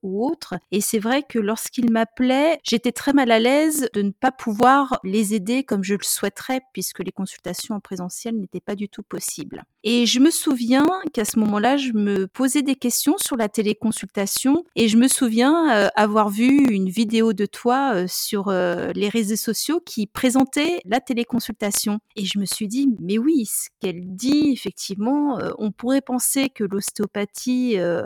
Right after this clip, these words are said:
euh, en téléconsultation n'est pas réalisable,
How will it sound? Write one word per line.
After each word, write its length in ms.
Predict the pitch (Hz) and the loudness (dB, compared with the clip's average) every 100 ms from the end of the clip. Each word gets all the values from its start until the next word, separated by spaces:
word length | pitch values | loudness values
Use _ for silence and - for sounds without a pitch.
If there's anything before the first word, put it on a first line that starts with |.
| - | -6
euh, 80 | 190 | -6
en 220 | 170 185 | -4 -6
téléconsultation 1200 | - 196 208 208 196 190 - 190 - - 233 233 | -6 -6 -4 -6 -8 -10 -8 -6 -6 -2 0 0
n'est 160 | 196 175 - | -2 -4 -2
pas 120 | 208 | -2
réalisable, 880 | 202 180 170 196 247 311 330 202 | 0 -2 -2 -2 2 2 2 -2